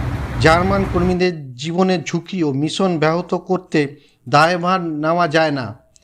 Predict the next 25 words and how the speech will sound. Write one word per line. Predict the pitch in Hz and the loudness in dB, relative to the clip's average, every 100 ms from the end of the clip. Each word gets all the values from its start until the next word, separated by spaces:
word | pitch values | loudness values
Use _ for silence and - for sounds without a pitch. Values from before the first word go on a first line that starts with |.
| _ - | _ -2
এরপর | 170 170 190 185 | 0 2 0 2
বেইজিংয়ের | 147 165 170 175 180 180 143 | 2 0 0 -2 -2 -2 0
হাই | 151 170 | 0 0
কমিশনারকে | 185 185 175 190 175 170 175 175 _ _ _ | 0 -2 0 -2 -2 -4 -4 -8 _ _ _
তীব্র | 185 175 185 | -2 0 0
ভর্ৎসনা | 151 170 170 190 - 180 175 | 2 0 0 -4 -4 -2 0
করা | 170 160 | 2 2
হয়। | 120 113 101 _ _ | 0 -4 -8 _ _
অ্যাসপাইড | - 165 - 202 196 175 | 0 0 2 2 2 0
মিশনের | 170 175 202 190 190 | -2 -2 0 2 0
কাজ | 147 170 175 175 | 2 2 2 2
হলো | 175 156 147 - - | 0 -2 -6 -16 -2
হুতি | 175 180 196 | -2 0 -2
বিদ্রোহীদের | 165 170 170 190 180 170 156 - - - - - - - | -2 -2 2 2 2 -2 -4 -14 -20 -20 -20 -20 -20 -12
হামলা | - 156 196 196 | 2 4 4 0
থেকে | 196 165 160 | 0 -2 0
বাণিজ্যিক | 131 156 180 160 190 - | 2 2 0 -2 -4 -4
নৌযানকে | 160 175 180 185 180 190 | -2 0 2 2 2 -2
সুরক্ষা | - 180 180 - | -2 -2 -2 0
দেওয়া। | 165 143 110 98 - - - - - - 120 | 2 2 -2 -8 -16 -20 -20 -20 -20 -16 0
জার্মান | 139 165 185 190 | 2 4 2 -2
সামরিক, | 185 165 175 185 190 190 - - | 0 0 2 0 -2 -6 -16 -2
বেসামরিক | 147 147 180 180 185 185 190 - - - - | -2 0 0 0 0 -2 -4 -10 -20 -20 -18
সংমিশ্রিত | - 170 180 185 180 196 190 | 0 2 2 0 -4 -4 -4
প্লেন | - 180 185 | -2 2 2